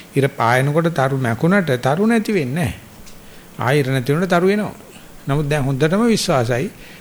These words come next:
කොච්චර ඇහැ පිහ දාලා බැලුවත් තරු නැහැ. ඒතර තේරෙනවා තරු ලීන භාවයටපත් වෙලා තියෙනවා, නිලීන භාවයටපත් වෙනවා. ඒ වගේ අපේ මේ තියෙන සියලු දුක්, අපි ළඟ තියෙන සියලු අසහන, අපි ළඟ තියෙන සියලු ආතති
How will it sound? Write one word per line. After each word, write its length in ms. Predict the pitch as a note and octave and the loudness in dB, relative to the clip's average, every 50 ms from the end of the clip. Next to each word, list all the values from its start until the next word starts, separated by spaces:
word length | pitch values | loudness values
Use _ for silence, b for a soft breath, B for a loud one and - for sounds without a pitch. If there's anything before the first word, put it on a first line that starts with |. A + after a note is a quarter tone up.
| B B | B B
කොච්චර 520 | - - D3 C#3 - - - - A#3+ A3 G#3 | -2 0 0 0 -2 -4 -2 2 2 4 4
ඇහැ 180 | E3+ D3 E3 | 4 4 4
පිහ 180 | E3+ F3+ D#3+ E3 | 4 4 2 4
දාලා 240 | D#3+ D3+ C#3 C#3 C3+ | 4 4 2 2 2
බැලුවත් 320 | C3 C3 C#3+ E3+ F3 - | 2 2 2 2 0 0
තරු 220 | - C#3 B2+ C3 A#2+ | -2 -2 0 0 -2
නැහැ. 360 | A#2 A#2 A#2 - - - - - - - - - - - B B B B B B B | -2 -4 -6 -8 -14 -14 -12 -8 -6 -6 -6 -6 -8 -12 B B B B B B B
ඒතර 280 | - - C#3 D3+ F3 G3 | -2 2 4 4 4 2
තේරෙනවා 340 | F3+ F#3 D3+ B2+ A#2+ C#3 D3+ - | 2 0 0 0 0 -2 -4 -2
තරු 260 | C3+ C3 B2+ D3 D3 | -2 0 0 2 2
ලීන 340 | B2+ A#2 A#2 C3 D3 E3 F#3+ | 2 2 2 2 2 2 2
භාවයටපත් 600 | F3+ D#3+ C3 C3+ C#3 C3 B2 A#2+ - A#2+ A2 - | 2 2 2 2 2 0 0 0 -2 -4 -4 -2
වෙලා 160 | B2 A2+ A2+ A2+ | -2 -2 -2 -2
තියෙනවා, 280 | A2+ - A#2+ C3 C3+ C3 | -2 -2 -2 -2 0 0
නිලීන 440 | B2+ B2 B2+ C3+ D#3 F3 F#3 F#3+ | 0 2 2 4 4 4 4 4
භාවයටපත් 540 | E3+ C#3+ C#3 D3 C3+ A#2 A2+ B2 A2+ A2 - | 4 2 2 2 2 0 -2 -4 -4 -4 -2
වෙනවා. 180 | A#2+ B2+ C#3 C#3 | -2 -2 0 0
ඒ 60 | C3+ | 0
වගේ 180 | C3 C3 C#3+ C3+ | 0 0 0 0
අපේ 240 | B2 - C#3 C3+ | 0 0 0 0
මේ 160 | C3 C3 C3 B2+ | 2 0 0 -2
තියෙන 280 | B2+ - C3+ C#3+ D#3 | -2 -2 -2 0 -2
සියලු 340 | D#3 - - E3 E3 E3 E3+ E3+ | -2 0 0 2 2 2 2 2
දුක්, 340 | C#3 B2 C3 B2 - - - - - B B B B B B B B - | 0 0 -2 -4 -6 -12 -18 -18 -20 B B B B B B B B -4
අපි 180 | - B2+ B2 | -2 0 2
ළඟ 200 | C3+ C#3 C3+ C3+ | 2 2 2 2
තියෙන 200 | C3+ C#3+ C3+ C3+ | 2 2 0 0
සියලු 300 | A#2 - D#3 D#3 D#3+ F3 F3 | 0 0 2 2 4 4 2
අසහන, 460 | D3+ B2 - C3+ B2 G#2+ A#2 A2+ G2+ F#2 - - - - - - - | 2 2 2 2 2 2 2 0 -2 -4 -8 -12 -18 -20 -20 -18 -14
අපි 160 | - A2+ B2 | -10 -6 -2
ළඟ 200 | B2+ B2+ C3 B2 | -2 0 0 0
තියෙන 220 | C3 C3 B2+ C3 B2 | 0 0 -2 -2 -2
සියලු 360 | - - C3+ C#3+ D3+ E3 F3 B3 - - B B B B B B B B | -2 0 0 2 4 2 2 0 -2 -8 B B B B B B B B
ආතති 560 | - C3+ C#3 E3 E3 - G3 D#3+ C3 A#2+ G#2+ | 0 2 2 2 4 2 0 2 2 2 2